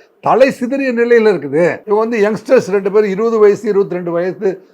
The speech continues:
ரெண்டு பேர் ரூம் எடுத்து தங்கியிருக்காங்க. செல்போன் வெடிச்சதா சொல்றாரு, ஆனா தலையே சிதறி போச்சு. அப்படின்ன உடனே தலை சிறு-,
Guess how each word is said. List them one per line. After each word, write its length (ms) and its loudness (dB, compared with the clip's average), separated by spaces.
ரெண்டு 180 -6
பேர் 120 0
ரூம் 200 -2
எடுத்து 280 -6
தங்கியிருக்காங்க. 680 -2
செல்போன் 540 2
வெடிச்சதா 680 2
சொல்றாரு, 440 0
ஆனா 200 -2
தலையே 420 0
சிதறி 400 -2
போச்சு. 480 -8
அப்படின்ன 220 -2
உடனே 220 -2
தலை 220 0
சிறு-, 280 0